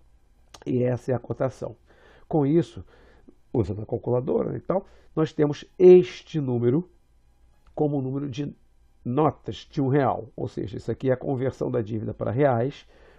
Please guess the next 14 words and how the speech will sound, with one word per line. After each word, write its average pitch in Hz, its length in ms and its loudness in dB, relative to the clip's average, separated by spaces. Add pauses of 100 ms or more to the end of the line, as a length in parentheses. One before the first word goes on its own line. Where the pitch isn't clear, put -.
portanto, 131 600 -4
é - 40 2
o 123 80 6
número 123 260 -4
de - 140 -6
notas 113 500 -4
de 117 180 -6
um 117 100 -4
real. 127 380 0 (1400)
Agora 170 280 4
vamos 170 260 2
à, 165 240 6
à - 40 4
estimativa. 131 840 -2